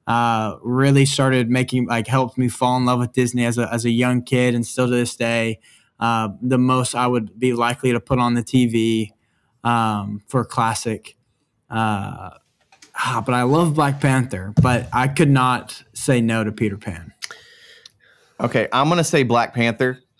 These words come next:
Speaker 2: and let David be the deciding, because
Speaker 1: <laughs>
Speaker 2: I, Black Panther is, like, my top three, top three, um,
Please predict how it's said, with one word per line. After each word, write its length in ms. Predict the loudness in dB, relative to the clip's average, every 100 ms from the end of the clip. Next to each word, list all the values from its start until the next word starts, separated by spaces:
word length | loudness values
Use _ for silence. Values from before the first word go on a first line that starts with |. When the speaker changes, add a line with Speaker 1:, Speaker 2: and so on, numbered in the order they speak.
| _ -2
Speaker 2:
and 80 |
let 160 | 0 2
David 320 | 2 2 0
be 100 | 0
the 140 | 2 0
deciding, 460 | 0 0 2 0
because 380 | 0 2 2 0
Speaker 1:
<laughs> 40 | 0
Speaker 2:
I, 420 | 0 0 -2 -8 0
Black 240 | 0 2
Panther 260 | 0 2 2
is, 80 | 2
like, 160 | 0
my 120 | 0
top 340 | 0 0 -2 0
three, 380 | 2 2 -2 -10 _ _ _ _ _ _
top 280 | -2 -2 0
three, 300 | 0 4 4
um, 360 | 4 2 -2